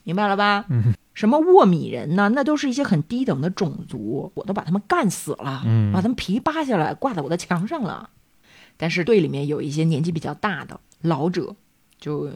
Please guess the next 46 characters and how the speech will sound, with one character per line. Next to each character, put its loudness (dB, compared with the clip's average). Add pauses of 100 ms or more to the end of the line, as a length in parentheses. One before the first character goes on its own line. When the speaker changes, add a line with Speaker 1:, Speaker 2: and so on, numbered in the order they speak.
(140)
Speaker 1:
摇 -4
摇 0
头， -6 (420)
对 4
这 4
些 4
离 2
经 2
叛 0
道 4
的 2
毒 -2
神 0
的 0
话 2
语， -6
怎 -8
么 -6
说， -6
就 -6
颇 0
有 4
微 4
词 -2
吧。 -2 (280)
啊， -8 (220)
但 -2
是 2
鉴 4
于 4
老 2
沃 6 (480)
他 -4
非 2
常 4
的 4 (220)
这 -4
个 -6
Speaker 2:
位 10
高 8
权 0
重。 6
Speaker 1:
位 8
高 8
权 4
重， 6